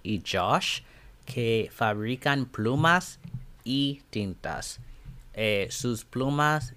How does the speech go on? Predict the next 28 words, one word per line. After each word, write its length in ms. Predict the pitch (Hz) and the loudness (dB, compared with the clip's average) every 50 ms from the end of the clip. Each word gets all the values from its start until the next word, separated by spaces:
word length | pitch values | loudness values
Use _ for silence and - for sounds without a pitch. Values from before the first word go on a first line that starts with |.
| - - | -12 -10
vienen 360 | 98 107 110 117 120 127 127 - | -6 -4 -2 0 0 0 -2 -2
en 320 | - 117 117 117 117 120 | 0 0 0 0 0 -2
cantidades 840 | - 117 110 110 110 - 110 101 101 101 110 117 123 127 - - - | -2 0 0 0 0 0 0 0 2 2 2 2 0 0 -2 -6 -8
muy 260 | 101 101 117 135 135 | -6 -4 -2 -2 0
pequeñas 680 | 131 - 104 87 - 98 98 98 110 120 131 151 175 - - - - - - - | 0 0 -2 -2 -2 -4 -4 -4 -2 -2 -2 -2 -2 -4 -8 -12 -18 -16 -10 -6
y 100 | 104 104 | -6 -2
son 240 | - 104 98 92 90 | 0 0 0 0 -2
súper 300 | - - 123 - 113 - | -2 -2 2 2 2 2
populares, 640 | - 95 - 92 90 85 82 85 90 107 123 135 - | 2 -2 -4 -2 0 0 0 2 2 0 0 0 -2
así 380 | - 98 95 - - 104 95 - | -2 -4 -4 -2 -2 -4 -6 -4
que 540 | - 104 101 98 98 98 95 95 95 - - - - - | -2 -2 0 0 0 -2 -2 -2 -4 -6 -8 -14 -16 -12
yo 680 | 95 98 104 113 110 113 117 117 120 127 135 - 131 - | -6 -2 2 4 6 6 8 8 6 6 4 2 0 -4
les 320 | - 104 104 101 98 - | -4 -2 0 0 0 -2
sugiero 920 | - - - 101 95 - - - 113 110 - 113 117 120 120 120 123 123 - | -4 -8 -6 -6 -6 -6 -6 -4 0 0 2 2 2 2 2 2 2 0 -2
entrar 680 | - 98 95 95 90 - 98 98 101 107 110 110 113 - - | -6 -8 -8 -8 -6 -4 -2 0 0 0 0 0 -2 -4 -8
en 400 | - 98 98 98 101 104 101 101 - | -12 -10 -8 -8 -8 -8 -10 -12 -12
su 500 | - - - 107 101 98 95 92 - - - | -14 -12 -8 -8 -6 -6 -8 -8 -10 -12 -12
lista 800 | 101 101 104 107 104 - - - - 113 113 113 120 123 127 127 - - | -10 -8 -6 -6 -6 -6 -8 -6 -2 -2 0 0 0 -2 -4 -6 -8 -6
de 120 | 101 101 | -6 -4
email 600 | 90 90 101 101 101 113 123 143 156 165 196 208 180 - | -4 -4 -4 -4 -2 0 2 2 2 2 0 -2 -6 -6
para 360 | - 110 101 95 95 95 95 - | -4 -2 -2 -2 -2 -4 -6 -4
saber 420 | - 101 92 95 101 107 117 - | -4 -2 -2 0 0 0 -2 -4
cuándo 680 | - - - 107 101 104 117 120 117 123 127 123 123 113 | -4 0 2 4 4 4 4 2 2 2 4 4 2 2
las 400 | 90 87 92 92 90 - - - | -2 -6 -8 -8 -8 -8 -8 -6
nuevas 720 | 107 101 101 104 104 104 107 107 107 107 107 107 107 - - | -4 -4 -2 -2 -2 0 0 0 2 2 2 0 -2 -4 -10
plumas 480 | - - 95 98 104 107 101 - - | -10 -8 -6 -6 -4 -6 -6 -6 -6
están 320 | 104 98 - 95 87 87 82 | -8 -6 -6 -6 -6 -6 -6
saliendo. 640 | - 82 80 82 82 82 90 87 - - - - | -8 -8 -8 -6 -8 -8 -8 -8 -10 -12 -12 -14